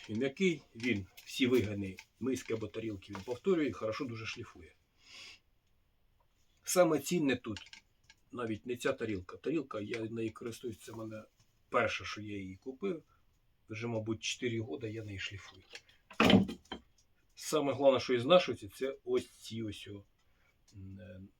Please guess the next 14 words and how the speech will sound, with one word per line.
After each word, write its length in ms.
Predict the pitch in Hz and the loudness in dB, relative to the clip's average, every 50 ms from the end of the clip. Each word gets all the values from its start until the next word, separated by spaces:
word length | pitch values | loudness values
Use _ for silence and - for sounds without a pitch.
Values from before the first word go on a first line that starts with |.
| _ _ _ | _ _ _
наждачки. 540 | 101 107 107 101 107 - - - - - - _ _ _ _ _ _ _ _ | -4 -4 -4 -4 -6 -8 -8 -10 -16 -20 -20 _ _ _ _ _ _ _ _
Наждачки, 460 | 107 104 107 117 151 156 - - 127 | -12 -10 -6 -4 -4 -4 -4 -6 -10
м, 220 | 110 107 113 117 117 - - - - | -10 -8 -10 -12 -12 -14 -20 -20 -20
верні, 320 | - 113 117 117 117 120 117 | -18 -14 -12 -8 -4 -2 0
наждачки, 520 | 117 117 117 131 147 139 - - - - - | 0 0 2 0 -2 -2 -4 -6 -10 -14 -10
а 220 | - 110 110 107 107 - - - - - - - - - _ - - - - - - - _ - - _ | -6 -4 -4 -4 -4 -6 -12 -14 -14 -14 -14 -16 -18 -20 _ -16 -10 -4 -4 -4 -4 -6 _ -20 -18 _
насадка. 640 | 104 110 120 113 - - 113 101 - - - 80 - _ _ _ | -6 -4 -4 -4 -2 -4 -4 -4 -6 -12 -20 -20 -20 _ _ _
З 100 | - - | -14 -12
одної 220 | 123 120 117 107 | -10 -8 -10 -10
сторони 360 | - - 110 101 98 95 92 - | -10 -10 -12 -10 -10 -12 -14 -16
тут 240 | - 92 - - - _ _ - - _ _ - _ _ _ - - - - - _ - - - _ _ _ _ _ _ - - | -18 -20 -20 -20 -20 _ _ -20 -20 _ _ -20 _ _ _ -20 -20 -20 -20 -20 _ -20 -20 -20 _ _ _ _ _ _ -12 -2
липучка, 560 | - 160 185 - 214 220 190 - - 170 147 | 2 2 2 2 0 -4 -4 -4 -6 -6 -6
з 40 | 117 | -6
другої, 440 | 110 113 110 110 135 135 123 110 | -6 -6 -6 -2 -2 -2 -2 -4